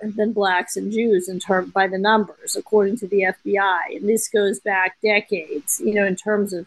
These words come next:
who tends to be the actual victims of hate crimes in America. Um, so you have, you have, yeah,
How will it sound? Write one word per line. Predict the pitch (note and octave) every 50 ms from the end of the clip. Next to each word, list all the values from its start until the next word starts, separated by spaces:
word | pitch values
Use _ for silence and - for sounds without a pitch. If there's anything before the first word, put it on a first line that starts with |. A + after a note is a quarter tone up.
| _
who | - A3 A3+ A3 G#3 G3+
tends | - - - G3 G3 G3 G3+ - -
to | -
be | F#3+ G3
the | F#3 F#3 F3+ E3+
actual | F3 F3+ F#3+ - - F#3+ F3+
victims | F#3 G#3 C4+ F4 F4 - - G3 F3 E3+ F3+ F#3 E3
of | E3+ -
hate | E3+ G#3+ A#3+ A#3+ - _
crimes | - G3+ - - - - - _ - - - - _ _ _ _
in | - G3+ F#3+
America. | G3 G3+ G#3+ A3+ A3+ G#3+ G#3 - - F#3 E3+ - - - _ _ _ _ _ _ _ _ _ _ _ -
Um, | G#3 G#3 G3+ G3 F#3+ F#3+ F#3+ F#3+ F#3+ F#3+ F#3+ - _ _ _ _ _ _ _
so | - - - A#3+ A#3 A3+ A3 B3 - - _ _ _ _ _ _ _ _ _ _ _ _ _
you | - A#3+ B3 A#3+
have, | A#3+ B3+ C4+ B3+ B3+ A#3 G#3 _ _ _ _
you | - A#3+ A#3 G#3+
have, | G3+ G#3+ G#3+ A3 G#3+ G#3+ G#3+ G#3 - - _ _ _ _ _ _ _
yeah, | G#3 A3+ A3 G3+ F#3+ F3+ F#3+ -